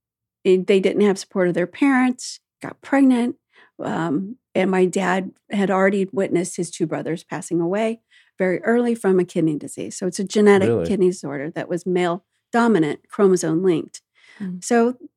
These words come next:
Speaker 1: come to find out about epigenetics, which I've studied with some
Speaker 3: Mm-hmm.
Speaker 1: amazing doctors, um, is that we can turn on and turn off and silence genes. Epigenetics is some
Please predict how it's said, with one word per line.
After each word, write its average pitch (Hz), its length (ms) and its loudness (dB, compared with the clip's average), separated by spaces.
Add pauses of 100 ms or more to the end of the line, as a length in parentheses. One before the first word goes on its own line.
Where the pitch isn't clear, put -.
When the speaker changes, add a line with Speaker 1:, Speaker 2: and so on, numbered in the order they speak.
(140)
Speaker 1:
come 381 180 8
to 381 120 4
find 339 200 6
out 233 140 4
about - 280 -2
epigenetics, 196 760 -2
which 180 160 -6
I've 165 140 -6
studied 170 420 -4
with 180 140 -8
some 175 160 2
Speaker 3:
Mm-hmm. 180 60 -2 (100)
Speaker 1:
amazing 185 500 4
doctors, 165 500 -8 (380)
um, 180 320 2
is 202 200 0
that 208 220 2
we 262 140 2
can 320 180 8
turn 254 320 0
on 208 340 2
and 202 140 -2
turn 208 220 0
off 185 360 -2
and 185 120 -4
silence 208 480 -4
genes. 175 420 0
Epigenetics 196 760 -2
is 180 160 -6
some 160 280 0